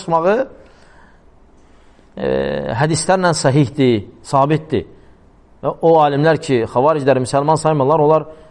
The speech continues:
bu hədislərə isnad edirlər. Ki, xavariclər müsəlman deyil. Və lakin doğru olan odur ki, Allah bilir, cümhur alimlər deyir ki, müsəlmandırlar, lakin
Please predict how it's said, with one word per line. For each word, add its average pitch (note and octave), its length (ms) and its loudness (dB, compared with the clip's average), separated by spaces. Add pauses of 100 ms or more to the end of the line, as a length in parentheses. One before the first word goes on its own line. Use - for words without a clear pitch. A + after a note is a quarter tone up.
(140)
bu D3 100 0
hədislərə C#3+ 400 0
isnad D3+ 260 -2
edirlər. F#2 320 -4 (480)
Ki, E3 160 0 (480)
xavariclər C3+ 640 0 (160)
müsəlman A#2+ 520 -6
deyil. G2 360 -4 (1800)
Və D3+ 160 0
lakin D#3 280 0
doğru D3+ 260 4
olan C#3+ 160 4
odur B2 100 -2
ki, - 80 -2
Allah A#2+ 240 2
bilir, G2+ 240 -4 (280)
cümhur A2 360 -2
alimlər G#2 260 -2
deyir G2 160 -8
ki, A#2+ 80 -6
müsəlmandırlar, A2 540 -2
lakin A#2+ 320 -2